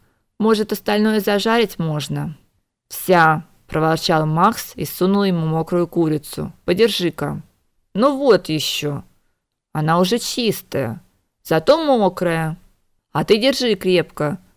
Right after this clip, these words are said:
мне ещё надо кости взять и из сумок кое-что достать, а у меня не четыре руки". Погода последние дни стояла пасмурная,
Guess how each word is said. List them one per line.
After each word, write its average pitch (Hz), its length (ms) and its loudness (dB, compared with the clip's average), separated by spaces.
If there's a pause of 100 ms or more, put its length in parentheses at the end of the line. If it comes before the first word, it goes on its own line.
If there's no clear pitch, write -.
мне 185 100 0
ещё 202 180 0
надо 208 220 2
кости 285 360 -2
взять 170 520 0
и 185 140 -4
из 196 100 -4
сумок 262 420 -2
кое-что 160 360 0
достать, 160 680 -2
а 160 120 -2
у - 20 -2
меня 165 200 0
не 240 120 -2
четыре 214 400 -2
руки". 170 460 -2 (800)
Погода 220 440 2
последние 226 640 2
дни 202 240 0
стояла 254 460 0
пасмурная, 151 960 -2